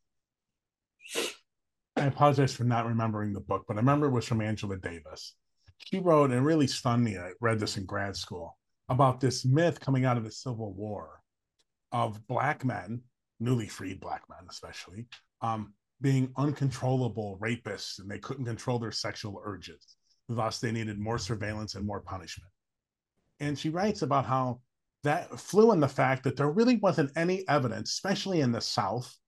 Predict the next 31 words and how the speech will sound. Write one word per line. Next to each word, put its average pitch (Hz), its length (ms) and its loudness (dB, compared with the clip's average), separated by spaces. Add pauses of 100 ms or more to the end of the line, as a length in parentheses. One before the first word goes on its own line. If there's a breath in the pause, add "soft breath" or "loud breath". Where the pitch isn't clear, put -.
(500)
of 143 160 2
Black 160 320 2
men 135 460 4 (1000)
being 151 220 6
sexually 135 500 2
violent 143 380 2 (840)
at 127 160 2
all. 147 420 2 (480)
And 151 140 0
especially, 170 520 2
I 131 60 4
say 135 180 2
the 123 100 0
South 120 360 2
because 120 540 -2 (380 soft breath)
many, 139 500 6
if 127 180 0
not 113 200 0
most, 135 600 2
white 123 360 2
men 120 360 -6 (320)
were 143 180 4
away 143 300 6
fighting 139 380 2
the 117 80 4
war. 104 260 -8 (1080)
And 120 420 -2
there 120 140 -2
should 226 240 4
have 143 160 2
been 123 400 -2